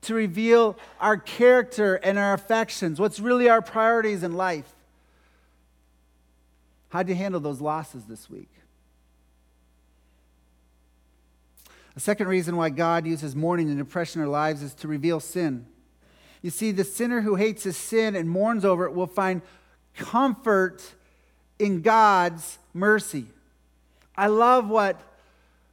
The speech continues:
Doctor Martyn Lloyd-Jones, who was a medical doctor turned pastor, how he explains it. Listen to this. "Your great sorrow leads to joy, and without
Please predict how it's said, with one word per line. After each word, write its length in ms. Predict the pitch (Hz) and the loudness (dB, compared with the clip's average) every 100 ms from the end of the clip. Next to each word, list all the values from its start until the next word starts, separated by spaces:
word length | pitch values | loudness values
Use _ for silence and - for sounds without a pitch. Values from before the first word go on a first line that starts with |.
| _ _ _ _ _ _ | _ _ _ _ _ _
Doctor 400 | 180 208 214 196 | 0 0 0 -4
Martyn 340 | 165 196 214 214 | -2 -2 0 0
Lloyd-Jones, 640 | 208 175 180 185 156 - | 0 -2 -4 -2 -4 -2
who 160 | 180 | -2
was 240 | 175 170 151 | 0 -2 -4
a 80 | 175 | 0
medical 380 | 220 247 220 | 2 2 0
doctor 480 | 175 208 196 196 185 | 0 2 2 -2 -8
turned 340 | - 208 190 - | -6 -6 -6 -4
pastor, 720 | 185 185 175 - 156 143 139 _ _ _ _ _ _ _ _ _ _ _ - | -2 0 -2 -8 -8 -8 -14 _ _ _ _ _ _ _ _ _ _ _ -4
how 160 | 190 | 2
he 80 | 208 | 4
explains 560 | 196 - 202 196 175 131 | 2 -4 -2 -2 -2 -6
it. 180 | - - - | -10 -16 -8
Listen 240 | 214 247 | -6 -4
to 100 | 190 | -4
this. 220 | 175 127 - _ - | -4 -6 -10 _ -8
"Your 360 | 175 269 339 | 0 4 4
great 360 | 294 320 311 208 | 2 -2 -2 -6
sorrow 580 | - 269 233 220 214 208 | -6 0 2 4 4 4
leads 460 | 208 220 214 - | 2 -2 -4 -8
to 160 | - 208 | -10 -10
joy, 680 | 139 151 190 190 175 139 104 110 _ _ _ _ _ _ _ _ _ _ _ _ _ | -8 -2 0 2 2 0 -6 -18 _ _ _ _ _ _ _ _ _ _ _ _ _
and 240 | 208 208 220 | -4 -2 0
without 800 | 208 - 208 233 269 247 - | -2 -2 0 2 2 0 -10